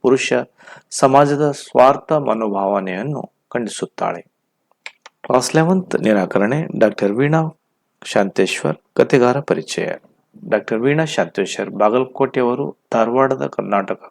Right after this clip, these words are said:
ಕಾಲೇಜಿನಲ್ಲಿ ಇಂಗ್ಲಿಷ್ ಪ್ರಾಧ್ಯಾಪಕರಾಗಿ, ಪ್ರಾಂಶುಪಾಲರಾಗಿ ಕಾರ್ಯನಿರ್ವಹಿಸಿ ಈಗ ನಿವೃತ್ತಿ ಹೊಂದಿದ್ದಾರೆ. ನಡೆದಿ-, ನಡೆದಿದ್ದ ದಾರಿ ಅವರ ಸಮಗ್ರ ಕಥಾ ಸಂಕಲನ, ಗಂಡಸರು ಇವರ ಕಾದಂಬರಿ.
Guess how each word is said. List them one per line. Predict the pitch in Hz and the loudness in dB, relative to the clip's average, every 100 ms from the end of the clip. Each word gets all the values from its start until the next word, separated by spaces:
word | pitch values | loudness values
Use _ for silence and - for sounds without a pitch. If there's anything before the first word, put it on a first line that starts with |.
| - | -6
ಕಾಲೇಜಿನಲ್ಲಿ | 104 95 90 127 135 190 - - - - - _ - | -4 -2 -4 -6 -6 -10 -14 -20 -20 -20 -20 _ 0
ಇಂಗ್ಲಿಷ್ | 156 160 - | 2 2 2
ಪ್ರಾಧ್ಯಾಪಕರಾಗಿ, | - 98 101 92 98 98 151 120 - - _ | 2 4 0 0 2 4 4 2 -6 -8 _
ಪ್ರಾಂಶುಪಾಲರಾಗಿ | - 135 - 151 117 101 107 104 92 - | 2 2 0 0 0 2 0 -2 -8 -2
ಕಾರ್ಯನಿರ್ವಹಿಸಿ | 143 147 143 107 92 90 - 98 - - _ _ - _ | 2 2 2 -2 -4 -6 -8 -10 -12 -18 _ _ -20 _
ಈಗ | - 120 117 | -4 0 2
ನಿವೃತ್ತಿ | 110 113 127 143 139 160 156 | 0 0 0 0 -2 -4 -4
ಹೊಂದಿದ್ದಾರೆ. | - 104 92 - 95 92 92 _ _ - - _ _ _ - | -6 -10 -6 0 0 0 -6 _ _ -20 -20 _ _ _ -2
ನಡೆದಿ-, | 110 - - - _ _ - | -2 -4 -10 -14 _ _ -6
ನಡೆದಿದ್ದ | 123 123 139 123 135 127 117 | -4 -2 -4 2 2 2 2
ದಾರಿ | 113 120 135 143 | 4 6 4 0
ಅವರ | - 107 107 | 0 0 0
ಸಮಗ್ರ | - 120 131 123 131 117 _ | -2 -2 0 0 -2 -4 _
ಕಥಾ | - - 117 113 - - | -2 4 4 4 -2 -8
ಸಂಕಲನ, | 104 95 110 110 110 - _ _ _ _ _ _ - | -6 -4 -4 -4 -6 -8 _ _ _ _ _ _ -4
ಗಂಡಸರು | 127 131 135 139 139 | -2 -2 -2 2 2
ಇವರ | 135 110 101 95 | 2 2 2 2
ಕಾದಂಬರಿ. | - 98 101 101 98 101 | 2 2 2 0 -2 -4